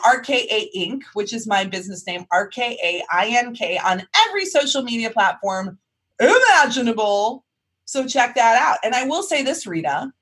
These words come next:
you know, I do have a little, little guide for those of you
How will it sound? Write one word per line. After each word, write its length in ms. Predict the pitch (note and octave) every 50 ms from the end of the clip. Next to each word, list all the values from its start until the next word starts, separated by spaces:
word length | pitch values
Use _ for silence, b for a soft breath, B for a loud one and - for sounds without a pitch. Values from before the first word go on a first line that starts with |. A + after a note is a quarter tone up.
| _ _ _ _
you 100 | - G#3+
know, 220 | G#3+ G3+ G3+ G3+ -
I 80 | G#3 G#3+
do 320 | G#3 F#3 G3 A3+ B3 C#4
have 260 | D#4 C#4 C4+ B3 B3 A#3
a 60 | A3
little, 680 | G#3 G3 G3+ G3 F#3+ F#3+ F#3+ F#3+ F#3+ F#3 F#3+ F#3+ - _ _ _ _ _ _ _ _
little 360 | - A3+ B3 C4 B3+ A#3+ - D#3+ -
guide 580 | - G3+ G#3 A3+ G#3+ F3+ C#3+ C#3+ C#3 C3 - -
for 140 | - G#3 G3+
those 220 | G3 A#3+ C4+ C4+
of 120 | E4+ D#4 C#4+
you 220 | D4+ D4+ - -